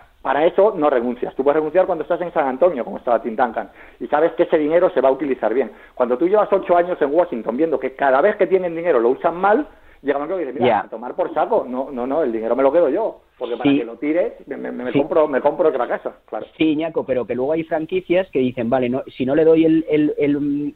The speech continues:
Speaker 2: si no le doy el máximo a este jugador, me va a llegar otra franquicia, me lo va a igualar, me voy a quedar sin este jugador y, y ya, eh, voy a tener que igualarle". O sea que al, al final el,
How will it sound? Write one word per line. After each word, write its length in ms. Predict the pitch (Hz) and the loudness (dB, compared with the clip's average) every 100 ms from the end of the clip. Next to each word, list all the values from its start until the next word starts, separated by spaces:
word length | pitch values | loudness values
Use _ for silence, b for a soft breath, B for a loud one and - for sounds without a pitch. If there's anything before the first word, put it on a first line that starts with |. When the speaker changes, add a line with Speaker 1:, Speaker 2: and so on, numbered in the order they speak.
| - | -6
Speaker 2:
si 80 | 127 | -2
no 100 | 131 | 2
le 80 | 151 | 4
doy 140 | 156 | 4
el 80 | 156 | 2
máximo 320 | 156 - 151 | -2 -2 -4
a 40 | |
este 120 | - 160 | -2 -2
jugador, 380 | 165 170 180 | 2 4 2
me 100 | 151 | 2
va 80 | 127 | 2
a 20 | |
llegar 160 | 147 151 | 4 2
otra 200 | 147 139 | 2 0
franquicia, 400 | 151 143 151 135 | -2 -4 -2 -2
me 80 | 117 | 0
lo 80 | 117 | 0
va 80 | |
a 20 | 139 | 0
igualar, 340 | 151 156 175 b b - | 0 0 -2 b b 0
me 120 | 127 | 4
voy 100 | 147 | 4
a 60 | |
quedar 240 | 147 151 - | 2 -2 -2
sin 140 | 151 | -6
este 180 | 139 160 | -4 -4
jugador 460 | 165 165 175 208 b b b _ _ | 2 2 2 -2 b b b _ _
y, 280 | 165 160 156 151 | -6 -4 -4 -6
y 140 | 147 | -2
ya, 280 | 160 180 196 | 0 0 -2
eh, 440 | 147 147 147 147 147 | -6 -6 -4 -4 0
voy 120 | 156 | 2
a 60 | 175 | 2
tener 180 | 180 185 | -2 -2
que 80 | |
igualarle". 480 | 202 139 208 208 127 | 0 2 0 0 -4
O 60 | 117 | -4
sea 120 | 143 | -4
que 80 | 139 | -2
al, 140 | 139 139 | -2 -4
al 100 | 131 | -6
final 260 | 139 185 | -4 -2
el, 120 | 190 | -2